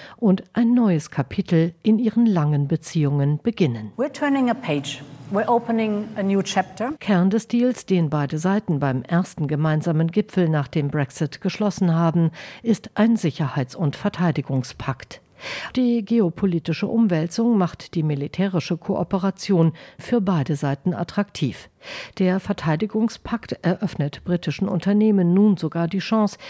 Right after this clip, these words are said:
Speaker 1: Geld aus dem hundertfünfzig Milliarden Euro Topf der E U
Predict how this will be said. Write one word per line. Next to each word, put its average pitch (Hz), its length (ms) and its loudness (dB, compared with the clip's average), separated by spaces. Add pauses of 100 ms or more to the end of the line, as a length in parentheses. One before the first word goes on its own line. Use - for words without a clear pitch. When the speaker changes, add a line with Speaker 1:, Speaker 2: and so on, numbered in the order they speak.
(240)
Speaker 1:
Geld 220 380 0
aus - 140 -4
dem 143 300 -2
hundertfünfzig 175 800 -2
Milliarden 160 480 0
Euro 180 320 0
Topf - 380 -4
der 170 260 0
E 214 140 -2
U 208 240 2